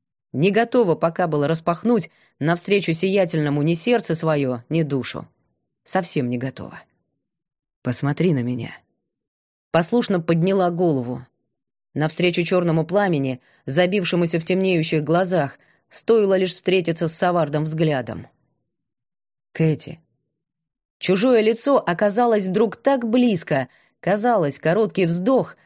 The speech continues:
его губы дрогнут, накрывая мои чувственно сладко, и я захлебнусь упоительным поцелуем. Но мужчина почему-то медлил, судорожно дыша, замерев в мгновение от желанной цели.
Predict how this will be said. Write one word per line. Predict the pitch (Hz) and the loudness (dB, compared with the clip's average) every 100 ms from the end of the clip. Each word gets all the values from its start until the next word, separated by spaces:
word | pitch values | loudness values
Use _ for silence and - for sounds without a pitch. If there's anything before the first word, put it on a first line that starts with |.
| _ _ | _ _
его | - 175 202 | -6 -2 0
губы | 220 202 | 2 0
дрогнут, | 180 247 240 175 160 - _ _ | 2 4 4 2 0 -2 _ _
накрывая | 147 175 180 202 220 196 180 | -4 -2 0 0 2 2 2
мои | 202 247 208 | 2 2 0
чувственно | - 254 233 175 170 175 | 0 0 0 0 0 0
сладко, | - 254 220 180 160 127 _ _ _ - | 2 2 2 0 -4 -4 _ _ _ -8
и | 147 | -2
я | 208 180 | -2 0
захлебнусь | 190 208 196 220 208 - | 0 0 0 0 0 0
упоительным | 240 262 247 208 165 156 151 | -2 2 2 2 0 0 -2
поцелуем. | 147 156 180 165 139 123 - - _ _ _ _ _ _ _ _ _ _ | -2 -2 0 0 0 -4 -10 -20 _ _ _ _ _ _ _ _ _ _
Но | 170 208 | 0 2
мужчина | 240 - 262 226 | 2 2 2 2
почему-то | 214 254 240 233 170 | 0 2 2 2 2
медлил, | 254 262 165 170 | 2 2 2 0
судорожно | 160 220 190 180 175 196 | 0 0 0 0 0 0
дыша, | 190 - 269 220 - _ _ - | 0 0 0 -2 -4 _ _ -8
замерев | 127 208 262 262 226 156 | 0 2 4 4 2 2
в | |
мгновение | 151 160 208 220 240 208 165 160 | 0 2 0 2 2 2 2 2
от | 165 | 0
желанной | 165 185 170 156 156 160 | 0 0 2 0 -2 -2
цели. | - 151 123 123 | -2 -4 -4 -10